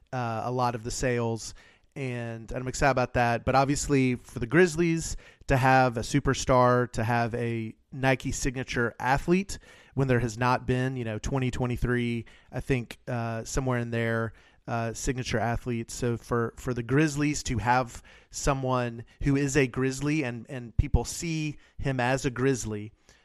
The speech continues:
uh, to have him be a signature shoe athlete is great. And then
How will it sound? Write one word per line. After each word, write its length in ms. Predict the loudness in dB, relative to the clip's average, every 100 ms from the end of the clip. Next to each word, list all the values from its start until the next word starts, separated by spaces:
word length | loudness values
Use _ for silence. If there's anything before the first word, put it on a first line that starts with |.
| _
uh, 260 | -8 -6 -6
to 120 | -6
have 260 | -2 -2 -2
him 120 | -6
be 120 | -4
a 40 | -4
signature 480 | -6 -6 -8 -6 -4
shoe 200 | -2 -2
athlete 540 | -2 -4 -6 -6 -6
is 160 | -10 -8
great. 480 | -2 0 -2 -4 -12 -16 -20 -10
And 200 | -8 -4
then 440 | -4 -4 -6 -10